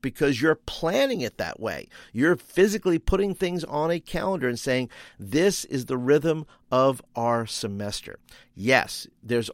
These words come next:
all kinds of things going on in the world. Yes, there's all kinds of things with covid nineteen. Yes, there's problems, there's issues. But that doesn't mean you can't put together a calendar that coordinates with where we're at. You can still have a stellar calendar,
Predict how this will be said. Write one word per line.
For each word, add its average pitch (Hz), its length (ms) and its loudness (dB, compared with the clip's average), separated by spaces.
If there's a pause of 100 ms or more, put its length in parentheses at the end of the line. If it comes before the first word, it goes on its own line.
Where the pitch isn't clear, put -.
(120)
all 127 200 6
kinds 156 240 0
of 135 60 -4
things 147 220 -2
going 143 160 2
on 147 60 4
in 143 60 0
the 139 60 -2
world. 104 280 -2
Yes, 110 420 -4
there's 110 280 -6
all 117 140 2
kinds 131 300 -2
of 143 120 -2
things 139 200 -4
with 135 160 -12
covid 135 300 -2
nineteen. 127 520 -4 (220)
Yes, 104 400 0
there's 110 180 -4
problems, 131 560 4
there's 107 200 -8
issues. 135 380 -2 (340)
But 127 300 2
that 185 340 4
doesn't 208 420 4
mean 156 580 -2 (320)
you 117 300 0
can't - 400 -2
put 190 180 -4
together 147 420 0
a 143 60 2
calendar 185 500 0
that 131 180 -4
coordinates 131 920 -4
with 131 200 -4
where 156 280 0
we're 151 200 0
at. 196 260 0
You 180 100 -2
can 190 200 -4
still 233 420 0
have 170 360 -2
a 104 140 -2
stellar 202 600 0
calendar, 175 600 -6